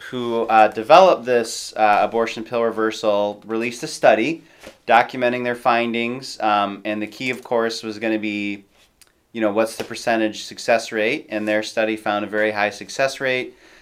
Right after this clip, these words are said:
Um, of course, they didn't find, uh, you know,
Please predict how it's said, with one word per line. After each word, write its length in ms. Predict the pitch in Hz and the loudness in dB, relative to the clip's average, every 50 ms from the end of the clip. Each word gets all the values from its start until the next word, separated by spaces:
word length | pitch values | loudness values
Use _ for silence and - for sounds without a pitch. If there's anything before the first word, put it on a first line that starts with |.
| _ _ _ _ _ | _ _ _ _ _
Um, 460 | 90 95 95 95 90 90 90 90 82 - _ - | -2 0 2 2 0 -2 -6 -14 -18 -14 _ -8
of 140 | 110 - - | -8 -8 -4
course, 400 | - 143 139 139 135 135 - - | 0 0 2 2 0 -2 -6 -6
they 160 | - 117 113 | -6 -4 -4
didn't 240 | 120 120 117 113 - | -4 -4 -6 -6 -6
find, 680 | - - 117 113 113 113 117 117 117 113 113 110 - - _ - | -4 -2 0 2 4 4 2 2 0 -2 -6 -8 -10 -14 _ -2
uh, 600 | 101 98 98 98 98 95 95 95 95 92 90 - - _ _ _ _ _ _ _ _ _ _ - | 2 4 6 6 8 8 8 8 6 6 4 0 -4 _ _ _ _ _ _ _ _ _ _ -6
you 100 | 117 113 | -2 0
know, 240 | 110 107 101 98 | 2 2 2 2